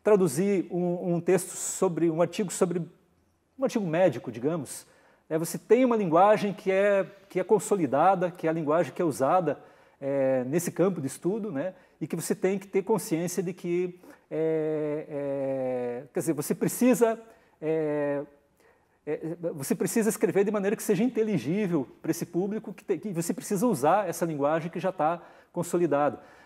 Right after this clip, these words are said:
No caso da linguagem literária, é, a grande, é, maravilha, digamos assim, de se traduzir um texto literário é, é justamente,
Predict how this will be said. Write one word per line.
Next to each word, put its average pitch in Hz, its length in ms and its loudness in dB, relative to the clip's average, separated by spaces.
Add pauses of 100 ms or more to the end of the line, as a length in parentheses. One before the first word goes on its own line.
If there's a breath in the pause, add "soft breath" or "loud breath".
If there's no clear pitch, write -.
(140)
No 269 80 -2
caso 262 200 8
da 262 60 8
linguagem 180 300 6
literária, 208 720 4
é, 185 380 4
a 165 80 0
grande, 160 1040 4 (280)
é, 135 160 -12
maravilha, 165 640 2
digamos 127 340 -6
assim, 170 220 -8
de 170 60 -10
se - 100 -14
traduzir 135 440 -4
um 156 80 -4
texto - 280 -4
literário 185 460 -4
é, 233 400 -2
é 220 40 -2
justamente, 214 720 -4